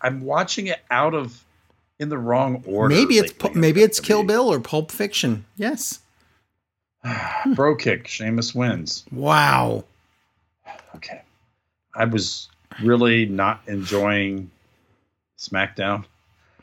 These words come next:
Speaker 1: but wow, this is amazing.
Speaker 2: This next segment makes, made me love SmackDown so much and made me wanna give it show of the week.
Speaker 1: I can't tell you how happy I was, because in the back,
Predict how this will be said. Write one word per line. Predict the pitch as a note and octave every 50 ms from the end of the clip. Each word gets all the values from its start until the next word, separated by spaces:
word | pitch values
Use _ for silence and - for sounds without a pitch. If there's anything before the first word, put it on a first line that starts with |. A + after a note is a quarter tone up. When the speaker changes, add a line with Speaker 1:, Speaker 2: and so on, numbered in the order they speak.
| _ _ _ _ _ _ _ _ _ -
Speaker 1:
but | - - -
wow, | - C#2 C#2+ D2+ E2 E2+ F#2 G2+ G#2 G2+
this | F2+ F2 F#2 F#2+ - -
is | G#2 F#2+ F2+
amazing. | F#2+ F2 E2+ E2+ D#2 D2 D2 - C3+ C3
Speaker 2:
This | G#3 A#3 - -
next | C#4 C#4 D4 C4+ - -
segment | - - - A3 G#3 F#3 E3 F#3 G3 G3 F#3+ - - _ _ _ _ _ _ _ -
makes, | C#3+ D#3 E3+ F3+ E3 - - - -
made | D3+ D#3 D#3+ F3 F#3+ G3 E3
me | F3+ F#3+ F#3
love | D#3+ D#3 D3+ D3 D3 C#3+ C3 A#2+ -
SmackDown | - - - C#3+ C#3 C#3 A#2+ - D3 C3 C3 C3 B2 A#2
so | - - - D3+ D#3+ G3 G3
much | E3+ C#3+ C3+ C3 A#2 - - - - - - _ _ _ _ _ _ _ _ -
and | C#3 C3+ C#3+ D3
made | D3+ D#3
me | D3+ D#3+ D#3+
wanna | D3+ D3+ D3+ C#3+
give | C3 B2+ C#3+ C3+
it | D3 C#3+ -
show | - - - D3 C#3 C#3
of | C#3+ B2+
the | C3
week. | A#2 B2 B2 A#2+ A#2+ A#2 - - - - - - - - _ _ _ _ _ _ _ _ -
Speaker 1:
I | - - - -
can't | - - - - A#2 A#2 A#2 B2 A#2+ A#2+ -
tell | - A2+ G#2+ G#2 G2+
you | G2 F#2+ E2+
how | - - F2+ F2 F2 E2+
happy | - F2+ E2+ F2 F#2+ F#2 - A2 G2+
I | G#2 G#2+
was, | A2+ A#2 F#2+ E2 D#2+ C2+ B1+ - - - - _ _ _ _ _ _ _ _ -
because | - - - A2+ G#2 F#2 G#2+
in | A2 A2+
the | A#2 B2
back, | A#2+ B2+ A#2 G2+ F2 D#2 - - -